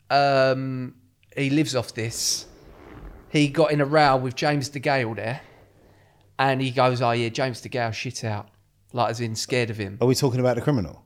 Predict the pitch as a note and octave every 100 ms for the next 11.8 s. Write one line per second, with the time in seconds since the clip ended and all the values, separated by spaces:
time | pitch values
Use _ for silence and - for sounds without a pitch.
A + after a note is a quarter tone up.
0 | _ D#3+ E3+ D#3+ C3+ C#3 F3 D#3+ D3+ D3+
1 | D3 C3+ - - F#3 D#3 C#3+ C#3 C3+ C#3
2 | C3 - C3+ B2+ C3+ D3 B2+ - A2 C3
3 | B2 G#2+ G#2+ B2 A#2 G2+ - - _ -
4 | G#2+ - D#3+ A2+ A2+ A#2 A2+ - B2+ A2+
5 | - E3+ E3+ E3 E3+ E3+ D3 B2+ B2+ B2
6 | B2 D3 D3+ D#3+ - B3+ G#3+ F3 A3+ B3
7 | - - _ D#3+ E3 D#3+ F3 E3+ F#3 E3+
8 | D#3 D3+ E3 C#3 B2 C3 C3+ D3+ - -
9 | A#2 G#2+ - A2+ - C#3+ A2+ G#2+ - A2+
10 | C3+ - - B2 A2+ A#2 - - _ _
11 | - D3 D#3 D3 C#3+ C#3 C3+ G2